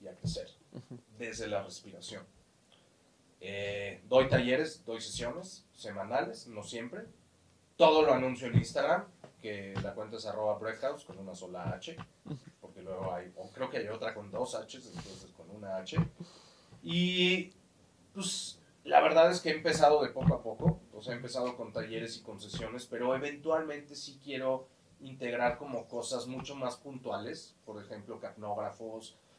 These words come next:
Speaker 1: o cosas en donde la gente que tenga, pues, alergias o enfisema, o que pueda dejar oxígeno, que podamos a-, también apoyarles en esa parte, ¿no?
Speaker 2: Ujú.
Speaker 1: Ahorita, digamos que empecé con una parte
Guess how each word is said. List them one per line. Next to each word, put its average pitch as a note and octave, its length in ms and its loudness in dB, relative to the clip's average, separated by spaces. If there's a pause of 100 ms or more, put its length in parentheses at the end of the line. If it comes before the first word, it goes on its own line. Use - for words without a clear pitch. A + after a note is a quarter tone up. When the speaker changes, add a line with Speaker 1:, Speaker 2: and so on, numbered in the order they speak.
Speaker 1:
o - 120 -18
cosas E3 340 -6
en C#3+ 100 -6
donde B2+ 240 -2
la B2+ 140 4
gente D3 360 -10
que C3 120 -12
tenga, B2+ 600 2 (800)
pues, - 540 -12
alergias B2+ 960 4
o B2 160 -4
enfisema, A#2 840 -2
o A2 100 -8
que A#2+ 80 -16
pueda D#3 280 0
dejar C3+ 280 0
oxígeno, B2+ 580 -6
que C3 180 -14 (220)
podamos C3 440 0
a-, - 100 -12
también A#2 280 -10
apoyarles A2 760 -8
en G2 100 -16
esa F#2+ 240 -14
parte, - 340 -12
¿no? D#3 220 -6
Speaker 2:
Ujú. C3 380 -14 (100)
Speaker 1:
Ahorita, B2+ 460 2
digamos A#2+ 380 -2
que A#2+ 80 -10
empecé G#2+ 340 -10
con A2 160 -12
una A2 220 -6
parte F#2+ 580 -8